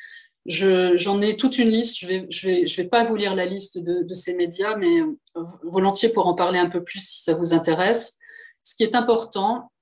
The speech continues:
c'est qu'ils dressent un, tra-, un tableau d'avenir. Ce sont des petits médias indépendants, donc portés par une jeune génération qui utilise l'anglais, la, la lingua franca, hein, du continent,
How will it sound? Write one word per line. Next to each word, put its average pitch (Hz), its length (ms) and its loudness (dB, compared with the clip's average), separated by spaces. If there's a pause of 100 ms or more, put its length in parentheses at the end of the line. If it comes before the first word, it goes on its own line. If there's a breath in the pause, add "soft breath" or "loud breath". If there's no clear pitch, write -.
(440)
c'est 208 260 -4
qu'ils 202 500 -2
dressent 247 300 0
un, 180 120 -2
tra-, - 220 -12
un 190 160 0
tableau 220 320 2
d'avenir. 170 720 0 (380 soft breath)
Ce - 140 -12
sont 220 160 -6
des 214 140 -2
petits 254 320 0
médias 190 360 0
indépendants, 190 880 0 (380)
donc 202 320 -4
portés 233 300 0
par 185 220 -2
une 175 120 0
jeune 214 300 2
génération 180 680 -4
qui - 160 -10
utilise 185 640 -4 (240 loud breath)
l'anglais, 196 600 4
la, 160 220 0
la 170 140 0
lingua 202 400 2
franca, 190 640 -4
hein, 175 140 0
du 175 180 -10
continent, 185 640 -6